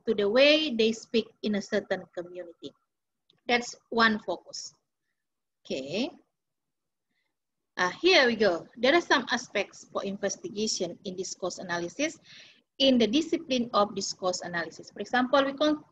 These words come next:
we can talk about dialects. The dialects of Bugis Makassar people in a certain community, we can discuss about that, we can analyze by using the work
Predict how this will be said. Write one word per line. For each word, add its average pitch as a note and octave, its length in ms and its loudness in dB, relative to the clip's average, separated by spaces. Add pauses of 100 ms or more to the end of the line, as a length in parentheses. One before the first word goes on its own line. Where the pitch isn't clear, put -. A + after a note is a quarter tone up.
we D4 80 -6
can D#4+ 220 2
talk D#4 200 2
about B3 260 2
dialects. A#3+ 640 2 (540)
The G#3 100 2
dialects D#4 640 4 (400)
of B3+ 180 8 (240)
Bugis C#4 440 -2
Makassar A#3 540 0
people A3+ 500 -4 (240)
in A3 120 0
a G#3+ 60 2
certain G3+ 360 -2 (120)
community, F3+ 680 -8 (440)
we C#4 80 -6
can D#4 520 0
discuss A#3+ 440 0
about G3+ 260 0
that, C4 180 -2
we B3+ 100 -8
can A3+ 200 -2
analyze G3+ 640 -2 (260)
by G3 100 2
using C#4 680 0 (120)
the G3+ 120 2
work G#3+ 260 4